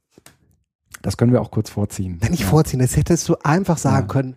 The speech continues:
Speaker 2: Felix, danke
Speaker 1: Ja.
Speaker 2: für diese wunderbare
Speaker 1: Ja, danke
Speaker 2: Überleitung.
Speaker 1: für diese
Speaker 2: Das war
Speaker 1: wunderbare
Speaker 2: nicht geplant,
Speaker 1: Überleitung.
Speaker 2: weil der hat schon wieder, ich, ihr,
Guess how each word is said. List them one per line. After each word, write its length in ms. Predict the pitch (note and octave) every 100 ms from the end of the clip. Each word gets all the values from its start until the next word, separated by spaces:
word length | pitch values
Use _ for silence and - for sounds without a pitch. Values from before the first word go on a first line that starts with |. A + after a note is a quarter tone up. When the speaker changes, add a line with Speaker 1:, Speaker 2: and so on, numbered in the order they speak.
| -
Speaker 2:
Felix, 520 | C#3 C#3 C#3 - - -
danke 200 | A#2+ G2
Speaker 1:
Ja. 40 |
Speaker 2:
für 120 | F#2 A#2+
diese 240 | A2+ A2
wunderbare 340 | A#2+ D#3+ C#3
Speaker 1:
Ja, 40 | G#2+
danke 60 | D#3
Speaker 2:
Überleitung. 340 | C3+ G2+ G#2+
Speaker 1:
für 120 | -
diese 180 | A#2+ A2
Speaker 2:
Das 60 | G#2
war 60 |
Speaker 1:
wunderbare 260 | C#3 C3 B2+
Speaker 2:
nicht 180 | G3 -
geplant, 480 | D3+ D#3 A#2+ B2
Speaker 1:
Überleitung. 400 | G#2+ G2 F#2+ G2 F#2+
Speaker 2:
weil 240 | - B2 A#2 -
der 140 | C3
hat 120 | D3+ -
schon 160 | F#3+
wieder, 260 | G3+ D3 -
ich, 200 | - - D3 - - _
ihr, 120 | D3